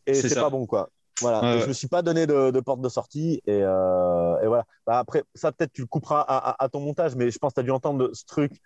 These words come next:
Speaker 1: C'est dans L'Art de la Guerre. C'est un, un extrait.
Speaker 2: De
Speaker 1: Je sais pas
Speaker 2: Sun
Speaker 1: si,
Speaker 2: Tzu.
Speaker 1: si, si t'as, exactement, t'as la ref ?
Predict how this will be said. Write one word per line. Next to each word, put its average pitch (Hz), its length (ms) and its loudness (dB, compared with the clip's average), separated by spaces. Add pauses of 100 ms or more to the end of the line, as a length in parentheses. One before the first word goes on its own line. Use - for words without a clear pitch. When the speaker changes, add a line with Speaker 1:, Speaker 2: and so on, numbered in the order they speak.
(140)
Speaker 1:
C'est - 140 -6
dans 120 100 2
L'Art 135 220 2
de 139 60 2
la 135 120 4
Guerre. 139 340 2
C'est 110 140 -4
un, 107 240 2
un 117 220 2
extrait. 117 300 -2
Speaker 2:
De 127 60 2
Speaker 1:
Je 120 60 4
sais 113 140 0
pas 147 100 2
Speaker 2:
Sun - 20 -2
Speaker 1:
si, - 140 -2
Speaker 2:
Tzu. 175 120 4 (100)
Speaker 1:
si, - 240 -18
si 120 160 -14
t'as, - 140 0 (180)
exactement, 131 420 0
t'as 127 140 0
la 131 80 2
ref ? 156 280 0